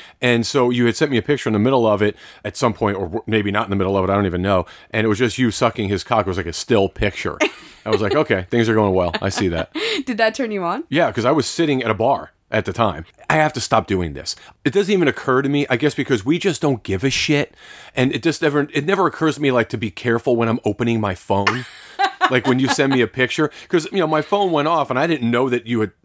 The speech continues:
Speaker 1: texted me necessarily. I had to open up my messages, and then I see there's a message from you there, and it says image. It doesn't even occur to me that I need to, like, shade my phone or have, ma-, look at who's around me.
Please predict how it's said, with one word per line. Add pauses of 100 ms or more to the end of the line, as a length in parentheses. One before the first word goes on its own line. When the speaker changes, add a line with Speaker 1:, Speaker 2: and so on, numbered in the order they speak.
(120)
Speaker 1:
texted
me
necessarily. (220)
I
had
to
open
up
my
messages, (420)
and
then
I
see
there's
a
message
from
you
there,
and
it
says
image. (120)
It
doesn't
even
occur
to
me (300)
that
I
need
to,
like, (260)
shade
my
phone
or
have,
ma-, (240)
look
at
who's
around
me.